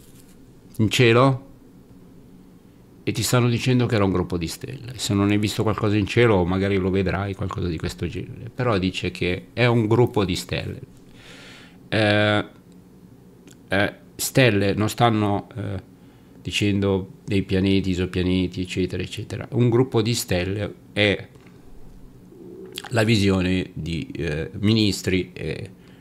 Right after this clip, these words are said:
in cielo. Sono stelle, sono anime evolute, non sono satelliti di Elon Musk, eccetera, eccetera. Sono,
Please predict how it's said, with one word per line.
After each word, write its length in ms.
in 160
cielo. 560
Sono 300
stelle, 540
sono 280
anime 380
evolute, 680
non 140
sono 240
satelliti 920
di 100
Elon 200
Musk, 420
eccetera, 400
eccetera. 360
Sono, 520